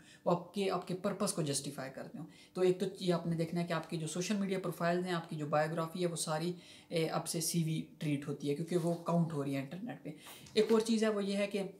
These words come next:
आपने जब भी अपना work experience लिखना है सीवी में, वो quantifiable होना चाहिए। Quantifiable से क्या मुराद है कि आप ये नहीं लिख सकते कि मैं last ten ईयर से teaching कर रहा हूँ। आप ये लिखें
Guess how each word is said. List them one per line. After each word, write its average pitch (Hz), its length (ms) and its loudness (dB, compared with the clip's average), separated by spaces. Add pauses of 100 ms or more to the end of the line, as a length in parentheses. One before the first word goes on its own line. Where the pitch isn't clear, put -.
(600)
आपने 196 280 6
जब 190 180 2
भी 214 160 2
अपना 202 160 0
work 190 240 4
experience 208 460 2
लिखना 151 260 0
है 139 300 -4
सीवी 156 300 0
में, 185 180 -2 (100)
वो 247 80 -2
quantifiable 180 920 2 (240)
होना 139 200 2
चाहिए। 143 200 -2
Quantifiable 180 640 2
से 185 120 -4
क्या 180 120 0
मुराद 165 280 0
है 165 60 -2
कि 160 100 -4
आप 160 120 -4
ये 175 160 4
नहीं 196 180 2
लिख 165 140 -2
सकते 156 280 -4
कि 160 120 -6
मैं 151 180 -2
last 156 280 2
ten 165 160 0
ईयर 160 120 0
से 160 180 -4
teaching 147 360 -4
कर 127 80 -4
रहा - 120 -6
हूँ। - 100 -14 (560)
आप 180 320 -2 (240)
ये 220 220 6
लिखें 175 340 0